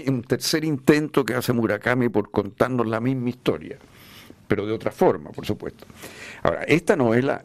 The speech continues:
es elefantiásica, digamos, tiene, tiene como se-, es muy larga y se hace muy larga. Eh, tenemos de nuevo, mm, eh,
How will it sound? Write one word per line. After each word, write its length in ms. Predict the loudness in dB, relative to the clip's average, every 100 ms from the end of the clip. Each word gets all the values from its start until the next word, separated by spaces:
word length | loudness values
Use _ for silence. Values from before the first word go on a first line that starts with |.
| -4
es 480 | -4 -4 -10 -14 -20 -20 -20 -10 -6
elefantiásica, 1040 | -4 -4 -6 2 2 2 -2 -14 -16 -20 -12
digamos, 300 | -10 -10 -14 -6
tiene, 340 | -6 -6 -8
tiene 240 | -8 -8
como 220 | -8 -10 -10
se-, 120 | -12 -14 -14
es 120 | -12 -4
muy 220 | 0 0
larga 560 | 0 -4 -6 -10 -14 -16 _ _ _ _
y 80 | -6
se 180 | 0 0
hace 240 | 0 -2
muy 220 | -2 -6
larga. 420 | -10 -10 -10 -14 -18 -20 -20 _ _ -20 -20 -18 -18 -18 -8 -2
Eh, 560 | 0 0 -2 -6 -8 -2
tenemos 380 | 0 2 2 2
de 80 | 0
nuevo, 920 | 2 4 4 6 4 2 0 -2 -4
mm, 280 | -8 -8 -10 -12 -18 _ -10 -4
eh, 640 | -2 -2 -4 -6 -8